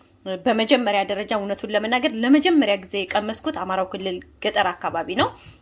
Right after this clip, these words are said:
ማስታውሰው። ከዛ በኋላ ግን ደግሞ አዲስ አበባ ማክስ-፣ አያቴ ምናምን ስታረግ ለኔ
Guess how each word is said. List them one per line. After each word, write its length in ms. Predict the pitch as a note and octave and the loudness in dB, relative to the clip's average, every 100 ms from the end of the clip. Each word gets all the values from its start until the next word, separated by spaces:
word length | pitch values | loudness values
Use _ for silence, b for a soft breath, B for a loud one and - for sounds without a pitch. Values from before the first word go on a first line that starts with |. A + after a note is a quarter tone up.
| - | -6
ማስታውሰው። 540 | G#3 G3+ - F#3+ - D4 | -2 0 0 0 2 0
ከዛ 160 | G#3+ F#3 | 0 -2
በኋላ 240 | F3+ F3+ | -2 -6
ግን 160 | F#3 F4 | 0 2
ደግሞ 180 | G#3+ B3 F4 | 4 4 4
አዲስ 220 | F#3 - | 2 -2
አበባ 240 | F3 F#3 F3+ | 0 0 -2
ማክስ-፣ 300 | F3+ - - G3 F#3 | -6 -8 -4 0 2
አያቴ 320 | F3 F#3 F3+ C4 A3+ | 2 2 0 0 0
ምናምን 360 | F3+ G3+ G4 - B B B B B B - | 0 2 0 0 B B B B B B -10
ስታረግ 560 | - A3 - G#3+ A#3+ D#4+ | -4 -4 0 2 4 2
ለኔ 220 | A#3+ G#3+ | 0 0